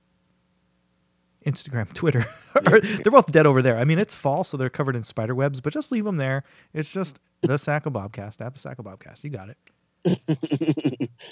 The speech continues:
Speaker 2: I gotta get more active on that social media. I'm
Speaker 1: <laughs>
Speaker 2: sorry.
Speaker 1: I, I, I'm gonna get bingo cards made up, and whoever, <laughs> all the spaces are just gonna say, "I gotta get on that," or, "I gotta get more." <laughs>
Speaker 2: <laughs> Sorry.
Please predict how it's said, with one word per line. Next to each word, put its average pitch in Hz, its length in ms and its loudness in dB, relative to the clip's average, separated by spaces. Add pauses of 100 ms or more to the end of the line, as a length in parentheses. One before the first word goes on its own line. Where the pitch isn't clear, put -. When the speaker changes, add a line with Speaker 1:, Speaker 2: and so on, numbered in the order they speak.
Speaker 2:
I 160 120 4
gotta 170 120 2
get 147 120 0
more 131 120 2
active 127 300 -2
on 113 140 -6
that 110 120 -12
social 113 360 -8
media. 110 260 -10 (300)
I'm - 60 -16
Speaker 1:
<laughs> - 40 -16
Speaker 2:
sorry. 180 380 -4 (180)
Speaker 1:
I, 160 120 2
I, 202 120 -2
I'm 175 100 0
gonna 262 140 -2
get 165 160 -2
bingo 151 240 2
cards 117 300 -4
made 113 160 -2
up, 107 200 -6 (200)
and 131 240 -4 (140)
whoever, 170 420 2 (340)
<laughs> - 320 -10
all 151 140 6
the 160 80 2
spaces 147 420 0
are 139 80 2
just 131 220 -6
gonna 135 160 -4
say, 131 240 -2
"I 156 100 -4
gotta 165 180 -2
get 147 160 -4
on 135 180 -2
that," 101 200 -12 (140)
or, 160 80 -2
"I - 20 -4
gotta 160 160 -6
get 156 160 -6
more." 143 140 -2 (340)
<laughs> 180 60 -4 (680)
Speaker 2:
<laughs> - 280 -6 (1400)
Sorry. - 240 -10